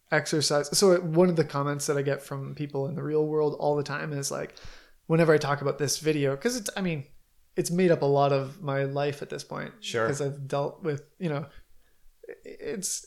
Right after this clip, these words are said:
Speaker 1: it's the, my most popular YouTube video, so it's the one I end up talking about the most with people. But
Speaker 2: Hmm.
Speaker 1: the m-, single most common question people ask is, like, "You don't actually think that people believe the earth is flat, right?
Speaker 2: Hmm.
Speaker 1: Like, they're trolling, right?"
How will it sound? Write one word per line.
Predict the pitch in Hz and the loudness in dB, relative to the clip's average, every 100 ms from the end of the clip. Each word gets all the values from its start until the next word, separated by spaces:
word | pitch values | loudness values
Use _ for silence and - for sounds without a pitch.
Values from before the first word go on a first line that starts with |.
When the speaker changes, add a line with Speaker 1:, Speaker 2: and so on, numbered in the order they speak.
| - | -6
Speaker 1:
it's | 147 - | -4 -4
the, | 156 | -4
my | 156 | -2
most | 151 147 - | 0 0 0
popular | 131 139 139 | 0 0 -2
YouTube | 135 135 143 | -2 -6 -10
video, | 143 143 | -8 -8
so | 143 147 | -8 -8
it's | 151 - | -8 -6
the | |
one | 143 135 | -4 -2
I | 139 139 - | -4 -8 -8
end | 143 | -8
up | 143 | -8
talking | 143 143 147 | -8 -8 -6
about | 151 | -6
the | 143 | -6
most | 143 143 | -8 -8
with | - | -10
people. | 156 156 - | -10 -10 -2
But | 190 170 101 | 0 0 -2
Speaker 2:
Hmm. | 98 - - _ | -14 -18 -20 _
Speaker 1:
the | 151 165 147 143 143 - | 0 2 2 -4 -8 -12
m-, | 214 233 226 | -10 -10 -6
single | 180 - 233 214 | -2 0 2 2
most | 202 - | 0 -2
common | 185 175 165 | -4 -2 -2
question | 143 156 156 160 147 | -2 -2 -2 -4 -6
people | 143 143 | -6 -2
ask | 135 135 - | 0 0 -2
is, | 139 | -8
like, | 135 | -6
"You | 226 | -2
don't | 208 165 | 0 0
actually | 147 151 135 | 0 -2 -2
think | 139 139 139 | -2 -6 -8
that | - | -6
people | 143 139 | -4 -2
believe | 127 135 147 | 0 0 0
the | 135 135 | 0 0
earth | 147 147 | 0 -2
is | - | -8
flat, | 139 131 113 | -6 -6 -4
right? | 139 160 | -4 -2
Speaker 2:
Hmm. | |
Speaker 1:
Like, | 147 143 - - - _ | -4 -4 -8 -18 -20 _
they're | 170 | -2
trolling, | 151 - 170 165 139 127 127 | -2 -2 2 2 2 -4 -8
right?" | 131 151 180 | -6 -6 -8